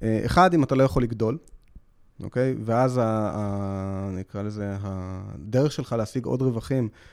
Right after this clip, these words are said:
זה להוריד את העלויות. זה הרבה פעמים מקרים של חברות שהן, אה, ברוויית שוק, לצורך העניין, כמו שהזכרת, חברות גדולות. אמ,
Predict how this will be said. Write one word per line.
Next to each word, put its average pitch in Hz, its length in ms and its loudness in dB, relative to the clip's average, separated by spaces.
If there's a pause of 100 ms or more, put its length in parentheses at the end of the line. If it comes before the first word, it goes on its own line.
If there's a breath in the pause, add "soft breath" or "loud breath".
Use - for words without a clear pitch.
(120)
זה 113 120 -4
להוריד 113 260 4
את 123 140 0
העלויות. 92 480 -2 (480 soft breath)
זה 147 320 4
הרבה 139 180 2
פעמים 139 260 2
מקרים 131 300 0
של 127 140 -6
חברות 113 380 -2
שהן, 113 220 -2
אה, 110 220 -2
ברוויית 110 440 0
שוק, - 360 -8
לצורך 139 360 -8
העניין, 165 220 -2 (140)
כמו 120 140 -6
שהזכרת, 110 460 -4
חברות 107 280 -6
גדולות. 104 400 -4 (720 soft breath)
אמ, - 280 -10